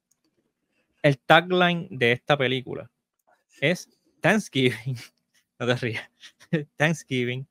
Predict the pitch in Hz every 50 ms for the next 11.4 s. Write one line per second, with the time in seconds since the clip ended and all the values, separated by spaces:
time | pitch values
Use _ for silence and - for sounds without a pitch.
0 | _ _ _ _ _ - 110 107 104 110 113 123 151 190 208 - 147 147 143 -
1 | - _ _ _ _ _ _ _ _ _ _ _ _ 127 127 131 143 - 170 143
2 | 151 160 151 170 185 196 208 208 196 - - _ - 131 135 127 127 131 139 143
3 | 139 156 156 151 135 123 131 135 123 117 120 - _ - 98 87 87 - 82 -
4 | 156 - - - _ _ _ _ _ _ _ _ _ _ _ _ - - _ _
5 | - - _ _ - - _ _ _ _ _ _ _ _ _ - 139 - 135 135
6 | 151 180 202 196 175 190 196 196 196 196 185 - - 165 139 110 104 120 139 -
7 | _ _ - 123 110 107 131 143 156 156 151 143 - 151 160 170 185 180 - 131
8 | 117 107 113 117 113 110 117 123 127 127 120 113 101 - - _ _ _ _ _
9 | _ - 135 127 - - 180 175 170 156 - 156 160 160 180 185 - 190 175 143
10 | 131 147 156 175 170 - _ 127 127 139 143 135 131 143 139 127 120 123 139 131
11 | - 127 123 - 110 98 95 104